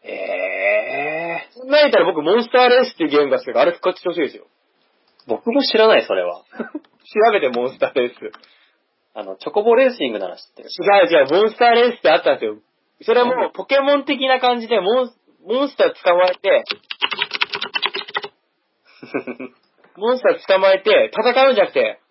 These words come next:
Speaker 2: 競争するんですよ。
Speaker 1: モンスターレースのモンスターは、
Speaker 2: ひらがな。
Speaker 1: ひらがななんだ。
Speaker 2: 星入るはず、間に。
Speaker 1: モンスター星レースってなってる。公営の。
Speaker 2: そうそうそう。これがね、すっげえ好きでね。
Speaker 1: ゲームボーイだしね、初期の。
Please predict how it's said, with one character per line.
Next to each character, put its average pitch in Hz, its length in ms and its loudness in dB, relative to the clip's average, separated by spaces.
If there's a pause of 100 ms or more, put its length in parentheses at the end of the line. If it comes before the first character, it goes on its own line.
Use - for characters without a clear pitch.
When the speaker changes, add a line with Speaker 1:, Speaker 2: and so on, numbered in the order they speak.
(100)
Speaker 2:
競 285 200 0
争 269 140 -2
す - 200 -16
る 247 40 -18
ん 202 40 -20
で 156 100 -12
す - 60 -14
よ。 98 120 -16 (760)
Speaker 1:
モ 208 180 4
ン 233 60 -2
ス - 60 -18
タ 254 160 2
ー 247 80 4
レ 269 100 2
ー 254 40 -2
ス 240 120 -6
の 135 80 2
モ 156 200 2
ン 185 60 -6
ス - 100 -20
タ 123 80 4
ー 113 80 6
は、 107 400 4
Speaker 2:
ひ - 160 -6
ら 202 160 6
が - 0 -
な。 - 220 0 (320)
Speaker 1:
ひ - 200 -10
ら 202 180 2
が 240 100 0
な 175 100 2
な 98 120 -6
ん - 40 -20
だ。 95 160 -16 (200)
Speaker 2:
星 - 240 -10
入 240 160 2
る 175 60 0
は 127 100 -2
ず、 110 100 -4
間 107 220 -8
に。 98 160 -20 (100)
Speaker 1:
モ 175 140 -8
ン 190 80 -12
ス - 80 -20
タ 180 100 2
ー 175 120 4
星 175 280 -8
レ 180 140 2
ー - 40 -4
ス - 80 -18
っ - 40 -20
て - 80 -16
な 107 120 -6
っ - 80 -20
て - 100 -20
る。 - 120 -20 (120)
公 123 280 -2
営 117 140 -2
の。 107 160 -14 (320)
Speaker 2:
そ 202 160 0
う 185 40 0
そ 190 120 2
う 160 60 2
そ - 120 2
う。 - 40 -6
こ 160 140 -6
れ 233 120 2
が 240 120 4
ね、 147 360 2 (120)
す - 60 -18
っ 139 120 -20
げ 220 120 -2
え - 60 0
好 - 40 -12
き - 120 -14
で 107 120 -4
ね。 98 260 -16 (200)
Speaker 1:
ゲ 226 240 2
ー - 20 0
ム 294 120 2
ボ 302 240 4
ー - 20 2
イ 202 40 2
だ 160 100 2
し - 100 -18
ね、 120 80 -8
初 156 160 -10
期 123 120 -10
の。 98 200 -12